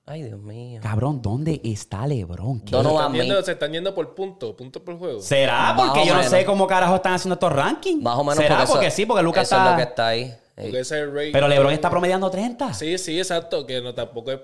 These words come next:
Speaker 3: Yo pensaba que era por los puntos, pero
Speaker 1: Será la lista de los jugadores jóvenes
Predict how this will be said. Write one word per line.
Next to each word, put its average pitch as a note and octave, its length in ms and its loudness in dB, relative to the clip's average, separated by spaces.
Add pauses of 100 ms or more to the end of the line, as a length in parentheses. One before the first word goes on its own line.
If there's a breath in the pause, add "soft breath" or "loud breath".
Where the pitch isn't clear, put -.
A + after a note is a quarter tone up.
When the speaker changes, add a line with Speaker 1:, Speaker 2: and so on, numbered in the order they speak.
(460)
Speaker 3:
Yo C3 100 -10
pensaba F#3 240 -2
que F#3 80 -2
era F#3 120 0
por F#3+ 120 0
los F3+ 100 -2
puntos, F#3 320 -6
pero A#2 560 -4
Speaker 1:
Será C#3+ 460 0
la D#3 100 2
lista E3 360 -2
de F3 40 0
los E3+ 120 0
jugadores C#3 460 2
jóvenes D3 580 0